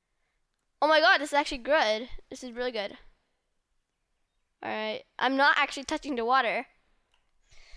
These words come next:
So just every time I, um, this, I touch, go to a different land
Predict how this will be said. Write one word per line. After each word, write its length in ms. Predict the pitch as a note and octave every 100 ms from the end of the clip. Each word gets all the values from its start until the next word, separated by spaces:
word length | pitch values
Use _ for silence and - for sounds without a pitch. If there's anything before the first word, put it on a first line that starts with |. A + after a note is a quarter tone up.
| - - _ _ _ _ _ _ _ _ _ _ _ _ _ _ - - _
So 180 | - D4+
just 220 | F#4 -
every 220 | C#4+ D4+
time 360 | E4 E4 C4 C4+
I, 260 | B3+ B3 A#3
um, 400 | A3 G#3+ G#3+ A3 -
this, 220 | A3+ -
I 240 | - A3 A3
touch, 360 | C4 C4 - - A3
go 140 | A3+ A#3+
to 80 |
a 40 | B3+
different 280 | A#3 A3+ G#3+
land 340 | G3 A3+ D4